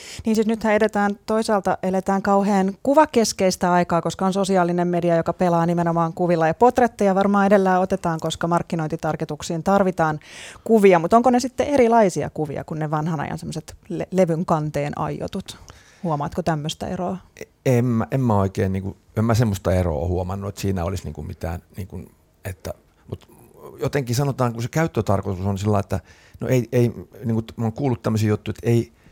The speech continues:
Speaker 2: niin, mut kun ei me tehdä tästä mitään, niinku, tiiäks,
Speaker 1: Mm.
Speaker 2: ei tästä tuu mitään, niinku, painotuotetta, että tää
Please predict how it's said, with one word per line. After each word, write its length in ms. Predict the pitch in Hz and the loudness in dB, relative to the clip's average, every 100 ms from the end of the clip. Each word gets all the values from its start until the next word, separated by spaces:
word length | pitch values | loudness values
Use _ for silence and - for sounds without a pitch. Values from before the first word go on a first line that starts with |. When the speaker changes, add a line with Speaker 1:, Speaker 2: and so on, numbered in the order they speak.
| _ _ _ - | _ _ _ 0
Speaker 2:
niin, 160 | 131 | 0
mut 120 | 123 | 0
kun 100 | - | 0
ei 60 | 131 | 0
me 100 | 120 | 2
tehdä 280 | 147 139 104 | 2 2 2
tästä 340 | - 95 - | -2 -4 -2
mitään, 420 | 101 95 - 92 | -2 -2 -4 -6
niinku, 380 | - - - 64 _ _ _ _ _ _ _ - _ - 85 | -8 -10 -12 -16 _ _ _ _ _ _ _ -20 _ -14 -10
tiiäks, 280 | - 104 226 | -2 2 4
Speaker 1:
Mm. 100 | 165 | 4
Speaker 2:
ei 100 | 113 | 2
tästä 220 | 123 - - | 0 -2 -2
tuu 120 | 117 | 0
mitään, 400 | 104 98 92 104 | 0 0 -4 -4
niinku, 180 | 107 101 | -8 -4
painotuotetta, 1000 | 110 107 101 107 - 67 - - - | 2 2 0 -6 -10 -8 -8 -10 -10
että 120 | 101 | -6
tää 140 | - | -2